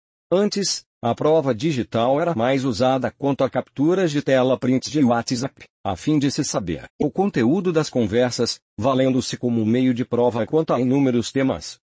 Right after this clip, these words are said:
seja vínculo de trabalho, incriminação dentre vários outros. Ainda se utiliza bastante deste mesmo artifício, mas, percebe-se também, uma grande evolução. Hoje,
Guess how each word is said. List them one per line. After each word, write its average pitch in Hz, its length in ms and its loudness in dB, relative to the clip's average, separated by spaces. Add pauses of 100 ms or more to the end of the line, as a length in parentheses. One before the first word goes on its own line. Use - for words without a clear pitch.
seja 127 320 0
vínculo 143 520 0
de 120 160 -2
trabalho, 127 560 0 (180)
incriminação 120 800 0
dentre 147 380 0
vários 107 360 -4
outros. - 600 -6 (640)
Ainda 127 340 0
se 131 140 -2
utiliza 135 560 0
bastante 143 500 0
deste 131 300 -2
mesmo 120 460 0
artifício, 120 720 -2 (180)
mas, 95 320 -6 (220)
percebe-se 127 680 0
também, 127 400 0 (160)
uma 160 220 -2
grande 139 360 0
evolução. 123 600 -2 (680)
Hoje, 175 420 0